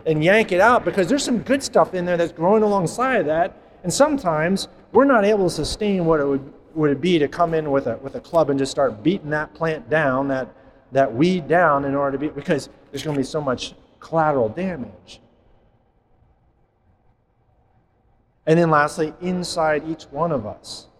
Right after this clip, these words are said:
that struggle that we have, that, that weakness that maybe we're aware of, and maybe we're not too. Why does he just, like, leave it there? Because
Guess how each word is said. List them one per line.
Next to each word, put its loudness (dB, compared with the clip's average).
that -2
struggle 0
that 0
we -4
have, -4
that, -4
that 2
weakness 0
that -6
maybe 2
we're 4
aware 4
of, -2
and -6
maybe 0
we're 0
not -2
too. -2
Why 0
does -2
he -6
just, -12
like, -14
leave -2
it -8
there? -6
Because -4